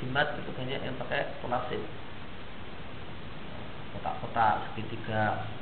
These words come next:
alif dijejer. Itu apa maknanya? Tidak ada maknanya.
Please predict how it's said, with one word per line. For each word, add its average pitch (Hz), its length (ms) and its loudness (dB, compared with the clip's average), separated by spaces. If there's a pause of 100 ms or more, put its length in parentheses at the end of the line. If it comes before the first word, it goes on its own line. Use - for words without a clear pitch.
alif 107 320 -2
dijejer. 107 560 0 (1000)
Itu - 160 -2
apa 127 80 0
maknanya? 127 480 2 (240)
Tidak 120 160 0
ada 185 120 -2
maknanya. 120 380 -2